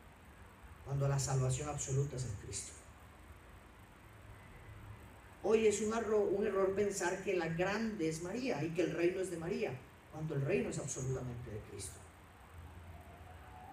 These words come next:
El foco debe ir sobre Jesús, porque Él es el que reina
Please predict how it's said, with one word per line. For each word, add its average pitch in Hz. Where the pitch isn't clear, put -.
El 151
foco 226
debe 165
ir 170
sobre 143
Jesús, 143
porque 151
Él 151
es 151
el 139
que 135
reina 202